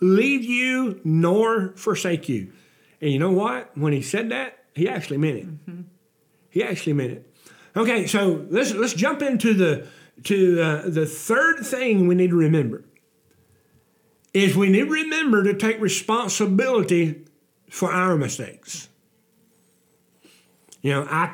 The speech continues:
Speaker 1: I can't take responsibility for anybody else's, but I can take responsibility for mine.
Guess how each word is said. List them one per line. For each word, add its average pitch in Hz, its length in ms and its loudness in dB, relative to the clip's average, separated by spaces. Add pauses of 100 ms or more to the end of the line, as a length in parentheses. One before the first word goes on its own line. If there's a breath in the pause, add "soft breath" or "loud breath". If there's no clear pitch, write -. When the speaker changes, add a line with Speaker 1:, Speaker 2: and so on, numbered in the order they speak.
Speaker 1:
I 170 120 -2
can't 233 400 -2
take 254 180 -2
responsibility 226 640 -2
for 190 120 -2
anybody 180 260 2
else's, - 540 -4 (1000 soft breath)
but 139 220 -2
I 160 120 0
can 311 480 -2
take 220 140 0
responsibility 170 800 0
for 135 160 -6
mine. 123 380 -4